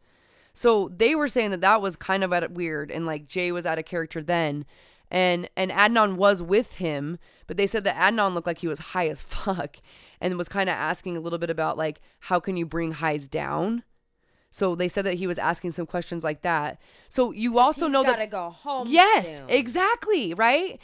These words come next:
Speaker 1: And they're, like, thinking, "Oh, no, it's because they both just, or one just killed somebody, and then the other one, you know, was, like, had saw some of it, so now they're both acting weird."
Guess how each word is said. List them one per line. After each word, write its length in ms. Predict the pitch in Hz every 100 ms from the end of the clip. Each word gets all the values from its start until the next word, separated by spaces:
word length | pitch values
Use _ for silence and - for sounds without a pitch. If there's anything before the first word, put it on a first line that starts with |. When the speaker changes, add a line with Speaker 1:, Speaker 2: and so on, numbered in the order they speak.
| - -
Speaker 1:
And 120 | 254
they're, 120 | 277
like, 200 | 285 254
thinking, 280 | 277 247 240
"Oh, 220 | 208 226
no, 400 | 214 208 196 180
it's 120 | 180 -
because 440 | 202 208 185 175 - _ _ _ _
they 120 | 208
both 280 | 185 214 208
just, 340 | 202 180 - -
or 180 | 202 180
one 280 | 180 214 208
just 180 | 196
killed 260 | - 220 202
somebody, 560 | - 185 175 175 175 160
and 160 | 175
then 120 | 170
the 120 | 170 185
other 220 | 185 185
one, 460 | 180 175 165 170 - _ _ _ _
you 240 | 165 202 196
know, 160 | 175
was, 240 | 170 170 - _
like, 360 | - - 170 190
had 220 | 190 170
saw 220 | - 202
some 240 | 196 208 185
of 100 | 170
it, 220 | 170 165
so 280 | - 175 170
now 220 | 190 185
they're 140 | 185
both 220 | 175 185 170
acting 280 | 170 180
weird." 240 | 180 175